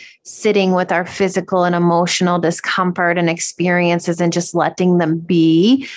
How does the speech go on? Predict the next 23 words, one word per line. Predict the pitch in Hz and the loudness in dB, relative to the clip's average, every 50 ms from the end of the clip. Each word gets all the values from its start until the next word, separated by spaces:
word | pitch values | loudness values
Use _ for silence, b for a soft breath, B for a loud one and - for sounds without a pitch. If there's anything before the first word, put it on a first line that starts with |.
| B B B | B B B
is | 185 196 185 | -4 -4 -4
going | - - 180 180 180 180 | -4 -4 -2 0 0 0
to | 175 185 | 0 -2
be | 170 175 175 170 160 165 | -2 0 0 2 2 0
what | 165 170 160 - - | 0 0 -2 0 0
will | 156 151 147 | 0 -2 -2
help | - - - - - 196 202 214 214 - - | -2 -4 -4 -2 0 0 0 0 0 0 0
us | 160 156 143 139 131 175 - - - B B B B B _ - 185 180 | 0 2 2 0 0 -2 -4 -10 -18 B B B B B _ -10 -10 -4
get | 175 208 196 190 185 - - | 0 2 2 2 2 0 0
in | 190 185 170 | -2 -2 0
better | 170 180 170 175 165 160 175 | 0 0 0 2 0 -2 -2
tune | - - - 202 190 185 180 175 | -4 -4 -4 -2 0 0 0 0
with | 175 175 165 | 0 -2 -2
ourselves | 147 143 165 - - - - 247 240 226 202 180 165 156 151 156 170 170 | -4 -4 -4 -6 -8 -4 -2 0 2 2 4 4 4 4 2 0 -2 -4
and | - 170 170 - | -4 -6 -4 -2
understand | - 175 170 160 160 151 180 175 - - 180 175 165 165 | -2 -2 -2 -2 -2 -4 -4 -4 -4 -2 -2 -2 0 -2
ourselves | 147 135 - - - 214 220 226 220 208 190 180 175 | -2 -4 -4 -4 -2 0 2 2 2 2 0 -4 -4
better | 160 160 160 156 165 | -2 -2 0 0 -2
so | 170 - 175 156 | -2 -2 -2 -2
we | 156 160 | -2 -2
truly | 165 - - - 180 175 160 143 127 - | -4 -4 -2 0 0 2 2 0 0 -2
can | - - - - - 214 214 208 208 202 190 175 | -6 -8 -8 -6 -4 -2 -2 0 0 0 0 0
be | 165 156 151 160 156 147 151 151 | 0 0 0 0 0 0 -2 -6